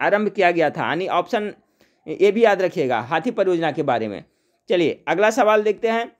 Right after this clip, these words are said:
पचपन नंबर सवाल है कि भारत में यूरेनियम कहाँ पाया जाता है? यूरेनियम, पचपन का करेक्ट आंसर क्या हो जाएगा? तो सिंहभूम, ठीक है, भारत में यूरेनियम है जो झारखंड में सिंहभूम पड़ता है ना,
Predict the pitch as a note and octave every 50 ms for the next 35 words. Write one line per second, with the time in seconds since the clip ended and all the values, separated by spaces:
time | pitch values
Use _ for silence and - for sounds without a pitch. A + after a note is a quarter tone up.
0 | _ _ _ _ - F3 E3 - A3 G#3 G#3+ A3 G#3+ A3 G#3+ A#3+ A3+ G3+ G#3 G#3+
1 | G#3+ A#3 A#3 A3 - A#3+ A3+ A3 F3 E3+ F3 F3 F#3 - - _ _ _ _ _
2 | - F#3 G#3 G#3 G#3 G#3 G#3 G#3 G#3 G#3 A3+ A3+ A3+ A3+ F#3+ G#3 A3 A3 A3 A3
3 | G3 G3 F3+ F3+ E3 - - C#3+ D3 D#3 E3+ F3 G3 G3+ G3+ G#3+ A3 G3 C#3 G2
4 | - _ _ _ _ _ _ _ - D#3 E3 D#3+ - A3+ G#3+ G#3+ A3 G3+ - -
5 | G3 G3+ G3 - G#3 G#3 A#3 A3+ A3+ A3 G#3 G#3 G#3 G#3+ G#3+ A3+ A3 A3 G3 -
6 | - - G3+ G3+ G3+ F#3 G3+ A3 G#3+ E3 C3+ B2+ - A3 A3 B3+ C#4 A#3+ - -
7 | _ _ _ _ _ - C#3+ D3+ E3+ F3+ G#3 A3 G#3+ A3 G#3+ G#3 G#3 G#3 G#3+ G#3
8 | G#3+ A3+ A3+ A#3 A3+ A3 G#3 E3+ C3+ C3 E3+ F3 F#3+ - - C#4+ B3 B3+ A3+ A3+
9 | A#3 G#3 G#3+ G#3+ G3+ - G3 E3 - E3+ E3+ F#3 A3+ C4+ G3